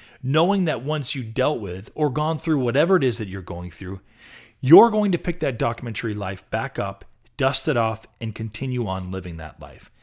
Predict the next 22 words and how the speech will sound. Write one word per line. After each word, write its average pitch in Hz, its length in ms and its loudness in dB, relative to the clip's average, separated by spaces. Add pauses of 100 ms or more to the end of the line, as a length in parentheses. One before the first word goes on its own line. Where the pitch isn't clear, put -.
(320)
Yes, 120 360 4
I 120 100 0
know, 98 220 -2
not 147 340 0
exactly 131 460 0
a 90 80 -4
solid 113 340 0
solution 110 540 -4
for 123 80 -6
this 120 160 -4
particular 131 560 -4
problem, 131 400 0 (420)
but 120 160 0
that's 190 300 0
why 156 220 -2
I've 139 160 -2
saved 117 380 0
my 101 180 -4
payoff 90 500 -4
moment 85 300 -6
for - 140 -10
last. - 520 -8